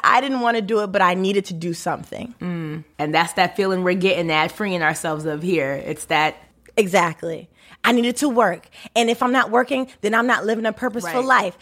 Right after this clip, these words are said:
Speaker 1: And if there is no purposeful life, I am worthless.
Speaker 2: Yeah, right.
Speaker 1: Right? So I decided to just do it. Because, and then I thought, maybe this is just fear talking.
Speaker 2: Mm-hmm.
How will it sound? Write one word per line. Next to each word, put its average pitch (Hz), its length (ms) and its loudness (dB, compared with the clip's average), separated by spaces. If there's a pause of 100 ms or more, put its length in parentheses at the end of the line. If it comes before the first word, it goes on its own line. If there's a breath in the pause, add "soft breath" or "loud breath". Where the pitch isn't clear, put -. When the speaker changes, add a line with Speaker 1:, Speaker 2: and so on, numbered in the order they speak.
(140 loud breath)
Speaker 1:
And 233 120 0
if 220 100 2
there 247 160 4
is 247 100 0
no 240 120 -2
purposeful 254 500 -2
life, 302 260 4 (220 loud breath)
I 240 160 6
am 254 180 2
worthless. 190 240 2
Speaker 2:
Yeah, 190 280 -2
right. 185 240 -2
Speaker 1:
Right? 202 320 2 (240 soft breath)
So 240 460 2 (580 soft breath)
I 247 160 2
decided 180 720 -2 (460)
to 247 100 -10
just 202 340 -6
do 214 240 2
it. 156 240 -8 (180 soft breath)
Because, 233 280 2 (100)
and 240 160 2
then 311 120 6
I 285 100 4
thought, 262 260 2
maybe 320 260 2
this 262 220 -2
is 208 60 -6
just 202 220 -2
fear 233 300 2
talking. 185 360 -2
Speaker 2:
Mm-hmm. 220 540 -8